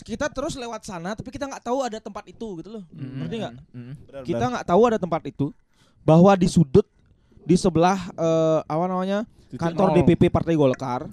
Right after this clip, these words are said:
Speaker 2: Oke.
Speaker 3: Rumah jabatan gubernur.
Speaker 1: Di,
Speaker 4: Ya.
Speaker 1: di se-, setelahnya, di sebelah timurnya rumah jabatan gubernur Jaya
Speaker 2: Mm-mm.
Speaker 1: Sabe.
Speaker 2: Heeh.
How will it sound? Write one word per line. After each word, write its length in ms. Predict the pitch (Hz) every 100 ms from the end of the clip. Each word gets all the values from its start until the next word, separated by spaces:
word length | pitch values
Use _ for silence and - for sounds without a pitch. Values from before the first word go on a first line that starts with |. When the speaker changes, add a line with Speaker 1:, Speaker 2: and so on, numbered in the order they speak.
| _
Speaker 2:
Oke. 140 | 120
Speaker 3:
Rumah 200 | 120 135 127
jabatan 420 | 113 107 - 113
gubernur. 480 | 107 101 98 107 160 -
Speaker 1:
Di, 500 | 151 156 156 156 151
Speaker 4:
Ya. 160 | - 151
Speaker 1:
di 180 | 156
se-, 200 | 156 175 151
setelahnya, 580 | - 165 165 160 160 156
di 120 | 160
sebelah 280 | 143 160 156
timurnya 400 | 151 156 156 160
rumah 200 | 156 151
jabatan 360 | 143 139 131 143
gubernur 440 | 135 131 120 131
Jaya 160 | 139 123
Speaker 2:
Mm-mm. 100 | 123
Speaker 1:
Sabe. 260 | 107 139 135 - -
Speaker 2:
Heeh. 300 | 113 123